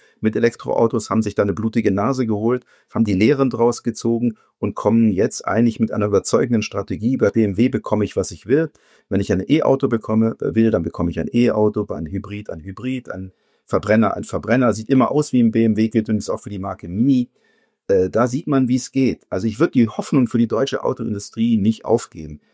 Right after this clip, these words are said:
Die Marken sind viel zu stark. Und ich würde es V W und Audi gönnen, wenn sie mit ikonischen Autos, wie das heute so heißt, also sagen wir es einfach mit coolen Autos wieder an alte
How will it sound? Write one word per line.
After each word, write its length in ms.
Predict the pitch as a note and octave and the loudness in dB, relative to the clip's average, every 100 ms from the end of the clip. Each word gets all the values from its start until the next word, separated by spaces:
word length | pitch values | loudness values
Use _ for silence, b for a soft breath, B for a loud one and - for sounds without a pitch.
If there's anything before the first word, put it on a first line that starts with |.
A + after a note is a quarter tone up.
| _ | _
Die 120 | - F#2+ | 0 2
Marken 380 | F2+ C3 - | 2 0 2
sind 260 | A#2 G#2+ A2+ | 2 4 0
viel 220 | - C3 | 2 0
zu 160 | B2 G2 | 0 -10
stark. 500 | - F#2 F2+ E2+ - B B B B B _ | -6 -4 -4 -6 -14 B B B B B _
Und 300 | A2 G#2+ - | 2 2 0
ich 180 | A2 F2+ | -6 2
würde 300 | A#2 C3+ A#2 | 2 4 2
es 500 | G#2 G#2 - - - - | 0 -4 -8 -14 -16 -12
V 280 | - G2 | 2 4
W 220 | G2+ A#2+ C3+ | 6 4 2
und 300 | A2+ G2 - | 0 -2 0
Audi 340 | G2 G#2 F#2+ - | 2 0 -6 0
gönnen, 560 | G#2 A#2 E2 F2+ A2 | 2 4 0 -4 -6
wenn 220 | G#2 F#2+ G#2+ | -6 -4 -2
sie 320 | G2 G2+ F#2+ _ _ _ | -2 -4 -6 _ _ _
mit 280 | G2+ G2 - | -2 -2 -4
ikonischen 640 | - - - C#3 B2+ G#2 E2+ | -4 -2 2 4 4 2 -4
Autos, 360 | - D#2+ E2 | -4 -6 -8
wie 40 | - | -6
das 220 | - - | -6 -4
heute 240 | F2+ G#2 | -4 -2
so 180 | G2+ F#2+ | -4 -4
heißt, 240 | G2 A#2+ - | -4 -6 -2
also 200 | - F2+ | -2 0
sagen 160 | E2 F#2+ | 2 2
wir 60 | |
es 100 | F#2 | 2
einfach 220 | - G2+ | 0 -4
mit 180 | F#2+ F#2 | -4 -4
coolen 440 | - - C3+ B2 G#2+ | -6 2 4 4 4
Autos 600 | F2+ F#2+ G#2 G#2 G2+ - | 0 -2 0 -2 -2 -4
wieder 460 | F#2 G#2+ G#2 G2 - _ _ | -4 0 0 0 -8 _ _
an 160 | F#2+ | -6
alte 460 | - F#2 G2+ G#2 F2+ | 0 0 2 0 0